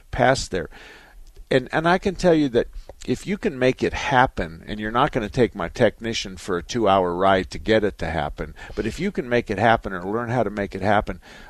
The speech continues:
um, there's a lot of us gray-haired guys that know what the smell's gonna be.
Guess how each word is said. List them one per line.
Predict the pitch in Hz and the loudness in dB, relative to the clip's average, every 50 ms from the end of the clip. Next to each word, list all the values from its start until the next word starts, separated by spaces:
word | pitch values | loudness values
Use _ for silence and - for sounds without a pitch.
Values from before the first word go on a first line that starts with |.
| - _ | -20 _
um, | - 107 98 90 92 90 | -8 -8 -8 -8 -6 -4
there's | 101 131 135 131 - - - - | 0 0 0 0 -2 -6 -6 -2
a | 107 113 | 2 4
lot | 107 98 98 95 | 4 6 4 4
of | 82 | 0
us | 92 90 - | -4 -6 -6
gray-haired | - 98 92 92 95 92 78 73 | -2 0 0 0 0 -2 -4 -2
guys | 82 87 80 85 80 - | 0 0 0 0 -2 -6
that | - 73 | -10 -10
know | 73 90 82 | -8 -8 -8
what | 67 67 - | -8 -8 -10
the | - - | -12 -12
smell's | - - 90 90 87 85 - - | -10 -10 -8 -8 -8 -8 -10 -12
gonna | - 64 65 | -14 -16 -12
be. | 65 62 50 - | -12 -12 -12 -12